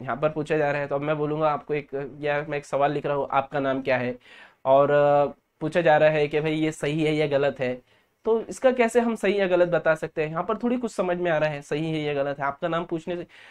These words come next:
हाँ, अगर कोई जुमला पूछा जाता था सादा सा जिसकी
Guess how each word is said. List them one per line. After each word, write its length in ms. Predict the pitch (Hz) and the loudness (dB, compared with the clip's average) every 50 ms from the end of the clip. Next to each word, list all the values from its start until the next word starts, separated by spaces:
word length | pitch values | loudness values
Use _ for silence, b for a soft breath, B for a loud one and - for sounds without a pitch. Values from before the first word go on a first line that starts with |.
| B B B | B B B
हाँ, 300 | - 247 233 160 120 98 | 2 4 4 4 4 2
अगर 180 | 135 165 214 | 2 0 0
कोई 140 | 214 247 233 | 0 0 -2
जुमला 360 | 180 147 143 135 139 160 190 | -2 -2 -2 0 2 2 2
पूछा 300 | 202 214 202 190 - 202 | 4 2 0 2 2 2
जाता 320 | 190 185 170 165 - 180 170 | 4 4 4 4 4 2 0
था 120 | 175 185 | 0 -2
सादा 420 | 180 - - 143 165 147 156 165 160 | 0 2 4 4 4 6 4 2 2
सा 260 | - 170 156 160 165 - _ _ | 4 2 2 2 0 -4 _ _
जिसकी 420 | 123 139 139 - - _ - 190 | -12 -12 -12 -12 -12 _ -6 -4